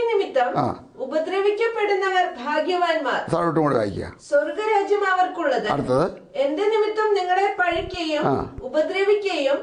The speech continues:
Speaker 2: ആ.
Speaker 1: നിങ്ങളെ കൊണ്ട് എല്ലാ തിന്മയും കളവായി പറയുകയും ചെയ്യുമ്പോൾ നിങ്ങൾ ഭാഗ്യവാന്മാർ.
Speaker 2: ആ.
Speaker 1: സ്വർഗത്തിൽ നിങ്ങളുടെ പ്രതിഫലം വലുതാകൊണ്ട്
Speaker 2: സ്വർഗത്തിൽ,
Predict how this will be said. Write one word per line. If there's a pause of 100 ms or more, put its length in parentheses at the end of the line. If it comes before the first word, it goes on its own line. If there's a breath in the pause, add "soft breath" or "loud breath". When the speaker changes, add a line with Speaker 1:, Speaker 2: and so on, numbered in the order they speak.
(100)
Speaker 2:
ആ. (280)
Speaker 1:
നിങ്ങളെ
കൊണ്ട്
എല്ലാ (180)
തിന്മയും (120)
കളവായി (100)
പറയുകയും (100)
ചെയ്യുമ്പോൾ (240)
നിങ്ങൾ (160)
ഭാഗ്യവാന്മാർ. (200)
Speaker 2:
ആ. (380)
Speaker 1:
സ്വർഗത്തിൽ (180)
നിങ്ങളുടെ (120)
പ്രതിഫലം
വലുതാകൊണ്ട് (140)
Speaker 2:
സ്വർഗത്തിൽ,